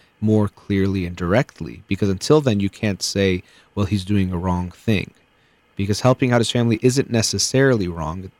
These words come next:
It's kind of a gray area, depends on the amount of money and a bunch of other factors and how you guys both feel about it. But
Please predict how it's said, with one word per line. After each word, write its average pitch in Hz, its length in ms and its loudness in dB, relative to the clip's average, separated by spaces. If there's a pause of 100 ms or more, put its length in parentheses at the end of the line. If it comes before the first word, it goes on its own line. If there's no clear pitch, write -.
(840)
It's - 360 -10
kind 101 200 -2
of 90 60 -4
a 87 40 -6
gray 87 280 -2
area, 90 320 -2
depends 90 380 -10
on 82 240 -8
the 82 80 -10
amount 85 300 -6
of - 120 -16
money 110 380 0
and 90 140 -8 (400)
a - 160 -16
bunch 95 260 -6
of 90 80 -4
other 90 180 -4
factors 95 720 -4 (300)
and 90 200 -2
how 92 120 0
you 90 200 -2
guys 87 180 -2
both 90 200 -4
feel 165 260 0
about 90 300 -2
it. 107 140 -2
But 95 160 0